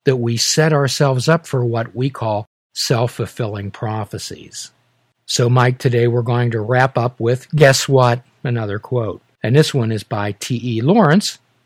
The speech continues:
also known as Lawrence of Arabia, a great film. And his quote is, we all dream, but not equally. Those who dream by night in the dusty recesses of their minds wake in the day to find out that it was vanity.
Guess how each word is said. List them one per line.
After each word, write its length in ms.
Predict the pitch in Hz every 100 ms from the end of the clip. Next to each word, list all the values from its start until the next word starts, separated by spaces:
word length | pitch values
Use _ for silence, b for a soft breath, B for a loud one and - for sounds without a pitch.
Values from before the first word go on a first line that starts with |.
| _
also 360 | 247 311 - 127
known 240 | 120 120
as 140 | 117 110
Lawrence 340 | 113 107 110
of 140 | 110
Arabia, 600 | 113 104 98 80 85 85 - _
a 220 | 110 104 107
great 240 | - 90 -
film. 360 | - 110 107 - _
And 120 | 120 117
his 180 | 110
quote 320 | - 180 262 127
is, 300 | 90 123 - _ _ _ 104
we 80 | 107
all 240 | 135 175
dream, 600 | 156 151 147 135 143 147 - _ _ _
but 140 | - 98
not 240 | 110 110
equally. 560 | 110 110 104 90 90 98 _ _ _ -
Those 220 | 147 220
who 120 | 254
dream 340 | 185 185 185 160
by 200 | 135 131
night 400 | 147 208 156 180 -
in 160 | 127
the 100 | 120
dusty 460 | 113 131 131 - 127
recesses 640 | 120 139 139 139 123 131
of 140 | 123 107
their 160 | 104
minds 640 | 98 120 135 95 87 120 - _
wake 260 | - 143 202
in 140 | 254
the 140 | 240 220
day 260 | 123 104
to 80 | 107
find 400 | 131 - 107 113
out 200 | 117 127
that 120 | 131
it 100 | 131
was 200 | 143 139
vanity. 640 | 123 104 98 101 92 90